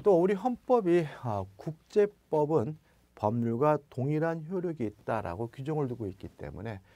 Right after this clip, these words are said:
민사에 관한 내용이라면 국제법이나 국제관습법, 조약도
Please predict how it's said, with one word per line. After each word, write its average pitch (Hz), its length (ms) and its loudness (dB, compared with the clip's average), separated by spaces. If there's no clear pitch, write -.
민사에 196 460 0
관한 180 280 0
내용이라면 101 840 -6
국제법이나 113 1000 -6
국제관습법, 110 1300 -6
조약도 95 760 -8